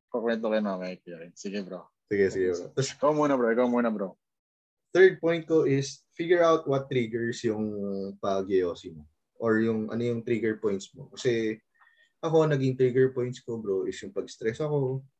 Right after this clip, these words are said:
Speaker 2: or pag umiinom nga. So, from there, since alam ko na kung ano yung nagtitrigger sa akin mag-yossi, binago ko. Like, for example, pag na-stress ako, bro,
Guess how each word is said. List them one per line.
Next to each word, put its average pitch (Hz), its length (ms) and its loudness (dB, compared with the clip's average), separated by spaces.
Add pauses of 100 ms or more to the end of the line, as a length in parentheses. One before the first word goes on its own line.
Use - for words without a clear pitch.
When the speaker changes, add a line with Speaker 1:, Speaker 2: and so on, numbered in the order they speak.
Speaker 2:
or 104 460 0
pag 101 240 0
umiinom 160 400 0
nga. 101 160 -4 (160)
So, 110 560 2 (560)
from 156 240 0
there, 127 240 6
since 127 240 -4
alam 123 240 -4
ko 127 80 -2
na 120 80 -2
kung 113 240 -4
ano 113 80 -2
yung 113 80 -2
nagtitrigger 107 480 -4
sa 107 160 -6
akin 104 160 -8
mag-yossi, 98 720 -4
binago 135 400 4
ko. 110 140 0 (280)
Like, 104 380 -2 (640)
for - 80 -4
example, 143 480 0
pag 131 180 -2
na-stress 151 540 -6
ako, 147 160 -4
bro, 98 260 -2